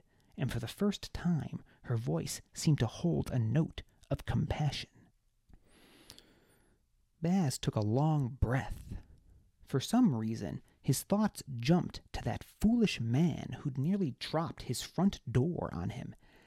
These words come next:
How pathetic that ruddy-faced man had been, unable to accomplish a task even so basic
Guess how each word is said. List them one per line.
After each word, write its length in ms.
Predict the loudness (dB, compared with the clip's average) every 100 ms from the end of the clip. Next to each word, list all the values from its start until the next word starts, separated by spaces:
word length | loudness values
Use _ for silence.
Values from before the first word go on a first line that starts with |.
| _ -12
How 360 | -4 0 2 6
pathetic 640 | 6 6 2 2 2 -6 -20 -20 -6
that 180 | -4 -4
ruddy-faced 800 | 0 2 2 0 -2 -2 -2 -2
man 440 | 0 2 2 0
had 300 | -2 -4 -2
been, 360 | 0 0 -2 -10 -12 -20 -20 -4
unable 540 | 4 4 4 -2 -2 -6
to 200 | -6 -6
accomplish 680 | -6 -2 0 -2 -6 -10 -12
a 60 | -12
task 640 | -8 -2 -2 -2 -10 -12 -20 -6
even 240 | 2 2
so 260 | 4 2 0 _
basic 440 | 2 2 0 -10